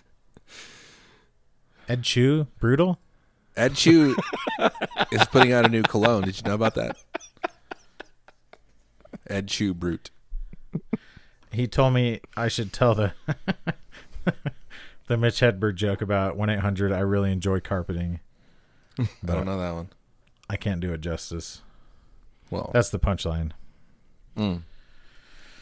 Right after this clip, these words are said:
Speaker 1: So, that's all. Guys,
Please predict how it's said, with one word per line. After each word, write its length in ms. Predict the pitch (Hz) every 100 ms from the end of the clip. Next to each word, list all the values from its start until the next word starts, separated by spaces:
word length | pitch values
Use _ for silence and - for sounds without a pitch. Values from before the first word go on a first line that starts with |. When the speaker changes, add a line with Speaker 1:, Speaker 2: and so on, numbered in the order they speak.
| - - - -
Speaker 1:
So, 720 | - - 87 85 85 82 82 - - - - - - - - - -
that's 240 | 82 - 73
all. 180 | 69 - - - - - - - - - - - - _ _ - _ -
Guys, 400 | 123 131 127 -